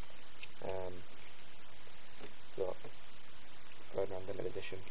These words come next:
some managers, and we've got another super strikes here. More managers, got a, um, a limited edition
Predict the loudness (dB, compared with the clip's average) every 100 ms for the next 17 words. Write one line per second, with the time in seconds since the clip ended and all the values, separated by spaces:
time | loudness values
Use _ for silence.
0 | 0 0 0 0 0 0 0 0 0 0
1 | 0 0 0 0 0 0 0 0 0 0
2 | 0 0 0 0 0 0 0 0 0 0
3 | 0 0 0 0 0 0 0 0 0 0
4 | 0 0 0 0 0 0 0 0 0 0
5 | 0 0 0 0 0 0 -2 -4 _ _
6 | _ _ _ -4 -2 0 0 0 0 0
7 | 0 0 0 0 0 0 0 0 0 0
8 | 0 0 0 0 0 0 0 0 0 0
9 | 2 2 2 0 0 0 0 0 0 0
10 | 0 0 2 2 2 0 0